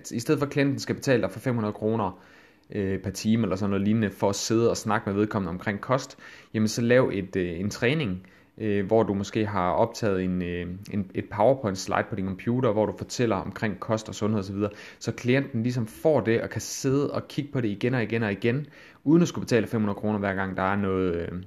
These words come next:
noget nyt, der skal rettes til, eller noget, man lige er i tvivl om. Og, øh, det er jo en kæmpe service at kunne tilbyde og sige, "Ved du hvad, du får alle de her timers personlig træning, men udover det, så får du altså også adgang til mit kosttræningsprogram,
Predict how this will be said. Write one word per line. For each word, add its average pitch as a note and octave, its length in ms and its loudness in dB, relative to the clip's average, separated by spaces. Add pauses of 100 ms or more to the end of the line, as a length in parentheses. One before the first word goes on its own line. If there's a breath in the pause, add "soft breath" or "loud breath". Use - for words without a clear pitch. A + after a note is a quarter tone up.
(120)
noget F#2+ 180 0
nyt, G2+ 200 -2
der F#2+ 60 -4
skal - 200 -8
rettes F2 240 -6
til, G2 220 -2
eller F2 180 0
noget, F#2 160 0
man F#2+ 120 0
lige F#2+ 200 0
er F2 40 0
i E2+ 40 -4
tvivl F#2+ 320 -2
om. D#2+ 120 -4 (460 loud breath)
Og, G2 420 2
øh, F#2 240 2
det F#2 140 -2
er C3+ 40 6
jo C#3+ 80 6
en C#3+ 220 0
kæmpe D#3+ 260 -4
service B2+ 400 0
at G2+ 40 -6
kunne G#2+ 140 -4
tilbyde C#3 380 0
og G#2+ 60 0
sige, G#2+ 280 0
"Ved C3+ 60 2
du C3+ 60 2
hvad, C#3 120 2
du C3+ 100 -4
får C3 280 2
alle C3+ 120 2
de C3+ 100 -2
her B2+ 60 0
timers G#2 340 -8
personlig G#2 300 -6
træning, D3 220 -2
men C#3 100 0
udover D3 200 2
det, C3 160 -2
så C3+ 80 -8
får C3 160 -4
du A#2+ 80 -2
altså A2+ 160 -6
også A#2+ 320 -6
adgang A2+ 380 -2
til - 160 -6
mit F#2+ 200 -4
kosttræningsprogram, B2 880 -4